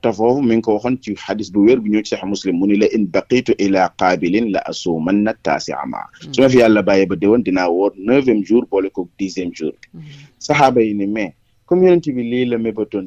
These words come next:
Speaker 1: te waxoon ko, digle woon ko, kon
Speaker 2: Mhm.
Speaker 1: lii ci sunnaam la. Kon nañuy woor neuvième jour bi ak dixième jour bi."
Speaker 2: Mhm.
Speaker 1: Loolu la saxaaba yi nekk ba ñu faatu. Xamuñu leneen lu dul lii.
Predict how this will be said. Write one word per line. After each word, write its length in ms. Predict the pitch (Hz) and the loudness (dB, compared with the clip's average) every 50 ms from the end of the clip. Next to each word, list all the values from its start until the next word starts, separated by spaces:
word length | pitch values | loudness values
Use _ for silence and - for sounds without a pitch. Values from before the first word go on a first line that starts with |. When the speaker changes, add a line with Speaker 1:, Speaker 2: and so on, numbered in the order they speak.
| - _ | -6 _
Speaker 1:
te 80 | 123 | 2
waxoon 340 | 120 131 151 - - 147 139 - | 4 4 4 4 2 0 0 0
ko, 120 | - 123 | -2 -4
digle 340 | 117 117 156 160 160 156 147 | -2 0 -2 0 0 2 2
woon 200 | 127 117 101 95 | 2 2 0 -4
ko, 120 | - 85 - | -8 -12 -12
kon 80 | 95 92 | -10 -10
Speaker 2:
Mhm. 140 | 95 90 85 | -8 -6 -4
Speaker 1:
lii 200 | 107 131 147 - _ | -4 -4 -4 -6 _
ci 80 | - | -18
sunnaam 520 | - - - 101 98 95 92 87 78 73 73 | -16 -10 -8 -6 -4 -4 -4 -6 -6 -8 -10
la. 120 | 69 58 - - _ _ _ | -12 -12 -16 -20 _ _ _
Kon 120 | - 104 101 | -2 0 0
nañuy 340 | 95 104 113 131 135 147 | 2 4 4 6 6 6
woor 260 | 143 131 123 117 110 107 | 6 6 6 4 4 2
neuvième 460 | 107 107 110 110 101 98 104 104 104 | 0 -2 0 0 0 0 0 -2 -2
jour 240 | - - 98 98 - - | -2 -4 -4 -4 -4 -4
bi 160 | - 381 - - _ _ _ - | -8 -10 -12 -14 _ _ _ 0
ak 100 | - 156 117 | 2 2 0
dixième 380 | 104 113 101 92 - 95 90 87 | -2 -4 -4 -2 -4 -4 -6 -6
jour 160 | - 87 78 | -8 -10 -12
bi." 120 | - - _ | -12 -14 _
Speaker 2:
Mhm. 100 | 85 78 71 - - - - - _ _ | -20 -20 -20 -20 -20 -20 -20 -20 _ _
Speaker 1:
Loolu 460 | - 110 110 117 135 151 170 180 175 156 | -2 2 4 6 8 8 8 8 6 6
la 80 | 151 147 | 4 2
saxaaba 420 | - - 143 - 135 139 131 135 | 0 -4 -6 -4 -2 -2 -2 -2
yi 80 | 135 127 | -2 -2
nekk 180 | 127 131 127 _ - 127 | -2 -4 -6 _ -8 -4
ba 120 | 147 202 | -2 0
ñu 100 | 208 180 | 0 0
faatu. 260 | - - 92 - - _ _ _ | 0 -4 -6 -8 -8 _ _ _
Xamuñu 320 | - 180 180 180 170 156 143 | -2 0 2 2 2 0 0
leneen 320 | 135 135 143 160 170 170 | 0 -2 -2 -2 -4 -4
lu 160 | 131 101 104 | -2 -2 -2
dul 140 | 104 113 104 95 | -2 -2 -2 -4
lii. 220 | 87 76 - - | -4 -8 -12 -14